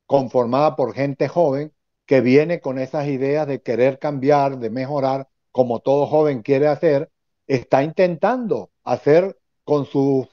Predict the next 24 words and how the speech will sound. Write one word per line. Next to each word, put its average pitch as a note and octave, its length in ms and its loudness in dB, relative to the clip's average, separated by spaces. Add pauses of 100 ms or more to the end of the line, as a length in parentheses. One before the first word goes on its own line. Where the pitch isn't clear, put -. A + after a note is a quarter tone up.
(120)
ideas, D#3 520 4
con A#2 200 -10
sus B2+ 180 -10
conceptos, D3 760 -6
una D3+ 240 -2
mejoría. A2 580 -6 (420)
Todavía C#3+ 720 2 (320)
no D3 280 -6
ha E3 40 -2
dado F3 300 0
una E3 220 -6
consolidación C#3 1000 -6
sólida, E3 580 -2 (400)
pero, G3 440 2 (260)
pero F3 400 0 (300)
ha C3 220 -2
hecho, E3+ 520 0 (340)
las C3 220 -2
intenciones C#3+ 640 0
que F3+ 100 2
ha F3 100 0
tenido F3 360 0
se D3 220 -2
notan E3 520 -4